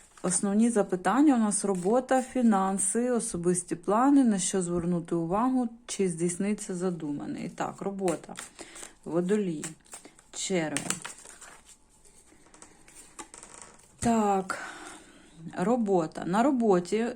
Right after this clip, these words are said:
для тих, хто працює, е, вам потрібно бути уважними з людьми, з колегами. Е, ну, можливо, якщо ви пр-, е, працюєте в, е, продажу,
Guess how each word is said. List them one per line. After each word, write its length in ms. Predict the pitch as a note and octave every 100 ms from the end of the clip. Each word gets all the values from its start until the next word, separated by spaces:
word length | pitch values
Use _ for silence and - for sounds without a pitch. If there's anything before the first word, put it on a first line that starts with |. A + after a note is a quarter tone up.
| F#3+ F3+
для 140 | G3
тих, 220 | G3 A#3+
хто 220 | - A3+
працює, 720 | A3 G3 F#3 - E3+ D#3 C#3+ - - -
е, 300 | D#3+ D#3 D#3
вам 280 | F#3 C#4+
потрібно 440 | C#4+ - A#3 G#3+ G3
бути 340 | F#3+ A3 G#3+
уважними 800 | F#3+ E3+ E3+ E3 D#3+ G#3+ C4 D4
з 120 | A#3
людьми, 540 | G3+ F#3+ F#3 F#3 G3 D4 - - - - - -
з 140 | F3
колегами. 800 | - A#3+ G3 E3+ E3+ G3 G3 G3
Е, 1000 | G3 F#3+ F#3 - - - F3+ F3 F3 E3+ E3 - - D#4
ну, 140 | D#4
можливо, 720 | B3+ A3 G#3 A3+ G3 G3 F#3
якщо 400 | F3+ F3+ - G3
ви 160 | F#3 F3
пр-, 220 | - F#3
е, 320 | D#3 F3 F3 E3+ - -
працюєте 800 | - F#3+ F#3 G3+ F#3+ F#3 F3+ E3+ E3+
в, 60 | E3+
е, 460 | E3 D#3+ D#3+ D#3 - _ - - _
продажу, 720 | - G3 B3+ B3+ A3 A3+ A3+